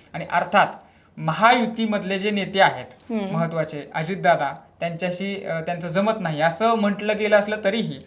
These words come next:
Speaker 2: हम्म.
Speaker 1: अजितदादा आणि अजितदादांचे सगळ्या नेत्यांचे चांगले, चांगले संबंध आहेत.
Speaker 2: अच्छा.
Speaker 1: त्यामुळं शरद पवारांचा जो, अ, एकंदरीत होल्ड आहे, अं,
Speaker 2: हम्म.
Speaker 1: राष्ट्रवादी शरदचंद्र पवार पक्षावरती,
Speaker 2: हम्म.
Speaker 1: तर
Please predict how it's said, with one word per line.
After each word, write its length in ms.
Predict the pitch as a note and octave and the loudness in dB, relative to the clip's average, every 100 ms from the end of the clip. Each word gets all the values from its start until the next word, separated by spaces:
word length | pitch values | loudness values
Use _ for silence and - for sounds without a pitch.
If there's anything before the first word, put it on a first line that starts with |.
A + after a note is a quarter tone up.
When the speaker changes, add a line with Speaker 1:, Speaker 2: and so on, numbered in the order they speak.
| - | -14
Speaker 2:
हम्म. 160 | A3 G3 | -8 -6
Speaker 1:
अजितदादा 460 | E3 G#3+ G3 F#3 | -4 4 4 6
आणि 240 | F#3 F3 F3 | 4 4 0
अजितदादांचे 520 | E3+ F3 F3 F3 F3 | 0 0 -2 -4 -6
सगळ्या 360 | E3+ E3 F3 A3 | -6 -2 0 0
नेत्यांचे 360 | F3+ E3 D#3+ | -2 -6 -8
चांगले, 360 | D#3+ E3 D#3+ E3 | -6 -8 -6 -10
चांगले 360 | - E3 E3 | -4 -4 -2
संबंध 440 | F#3+ F#3 D#3+ D#3 D#3 | -4 -4 -6 -2 -2
आहेत. 260 | C3 C3+ | -2 -8
Speaker 2:
अच्छा. 320 | - - G#3 F#3 | -16 -12 -8 -6
Speaker 1:
त्यामुळं 520 | D#3 F3+ F3+ F#3 A#3+ - - - - | -2 -2 0 0 -2 -6 -20 -20 -6
शरद 220 | F3 G#3+ | 2 2
पवारांचा 1120 | A3 G#3+ G3+ G3 G3 G3 F#3+ - A#3 B3 G3 D#3 | 4 4 6 6 2 -2 -6 4 6 6 4 -4
जो, 200 | F#3+ F#3+ | -4 -4
अ, 320 | E3+ E3 D3+ | -4 -2 -2
एकंदरीत 460 | D#3+ D#3+ F#3+ G3 A3+ | -4 -2 -2 0 -2
होल्ड 380 | F#3 E3 A3 A3+ | -4 0 2 2
आहे, 100 | D#3 | 2
अं, 340 | A#2 - C#3+ G#3 | -2 -12 -12 -10
Speaker 2:
हम्म. 520 | G#3 G3 G3 G#3+ F#3+ | -10 -10 -10 -10 -4
Speaker 1:
राष्ट्रवादी 460 | D#3 D#3 E3+ E3 E3 | -4 -2 -2 -2 -2
शरदचंद्र 440 | E3+ D#3+ E3 D#3+ | -4 -4 -6 -6
पवार 240 | D#3+ D#3+ | 2 2
पक्षावरती, 720 | D#3+ D3+ - D3+ D3 - F3 - - | 2 -6 -6 -4 -4 -6 -18 -18 -10
Speaker 2:
हम्म. 140 | A3 | -4
Speaker 1:
तर 60 | F#3+ | -2